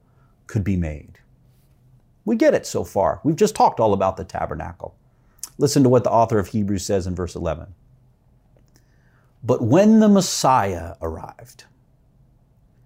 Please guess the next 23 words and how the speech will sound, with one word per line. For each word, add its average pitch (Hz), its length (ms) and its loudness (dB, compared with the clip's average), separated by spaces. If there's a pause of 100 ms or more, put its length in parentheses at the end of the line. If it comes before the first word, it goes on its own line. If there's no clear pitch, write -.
(260)
high 175 380 0
priest 175 680 0 (480)
of 117 120 2
the 117 100 4
superior 175 800 2
things 160 340 0
of 139 120 -2
this 143 200 -2
new 135 180 6
covenant, 127 520 -2 (340)
he - 180 -2
bypassed 123 840 0
the 117 180 -2
old 107 260 0
tent - 540 -10 (880)
and - 100 -4
all 147 260 6
the 143 120 0
trappings 135 680 0
in 135 80 4
this 127 160 2
created 131 460 2
world 123 400 4